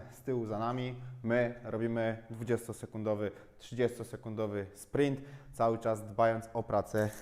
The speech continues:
górną kończyną i tak by przodostopiem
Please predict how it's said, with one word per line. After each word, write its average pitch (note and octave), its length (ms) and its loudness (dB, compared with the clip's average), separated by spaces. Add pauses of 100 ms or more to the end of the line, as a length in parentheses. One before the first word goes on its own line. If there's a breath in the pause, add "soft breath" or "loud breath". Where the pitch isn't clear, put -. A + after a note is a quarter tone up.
(140)
górną G2+ 420 2 (340 loud breath)
kończyną A#2+ 480 0 (100)
i B2+ 80 -2
tak A2 320 0
by A2 180 0 (480 loud breath)
przodostopiem A2 640 -4